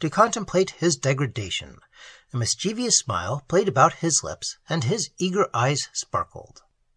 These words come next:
The jail was a ramshackle and disgusting affair, and I shared my cell with two revolutionary generals. A revolutionary general in the Black Republic has absolutely nothing to commend him. He is a low creature,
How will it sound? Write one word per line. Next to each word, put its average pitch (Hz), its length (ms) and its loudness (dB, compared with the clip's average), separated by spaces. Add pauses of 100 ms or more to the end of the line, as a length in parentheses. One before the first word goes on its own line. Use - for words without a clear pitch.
(360)
The 127 100 -4
jail 214 480 6
was 139 120 0
a 113 80 -2
ramshackle 196 800 4
and 190 280 -4
disgusting 170 760 2
affair, 92 580 -6 (320)
and 110 120 -2
I - 160 8
shared 196 320 6
my 160 180 6
cell 95 460 0
with 170 180 -2
two 247 180 -2
revolutionary 156 800 4
generals. 104 720 -6 (480)
A - 60 2
revolutionary 175 800 4
general 107 580 2
in 202 120 -4
the 208 80 4
Black 156 340 4
Republic 113 520 2 (100)
has 180 260 4 (100)
absolutely 208 600 2
nothing 170 500 2
to - 100 -6
commend 113 480 -2
him. 73 300 -14 (420)
He 214 140 -4
is 220 100 0
a 131 80 0
low 123 300 4
creature, 147 500 -4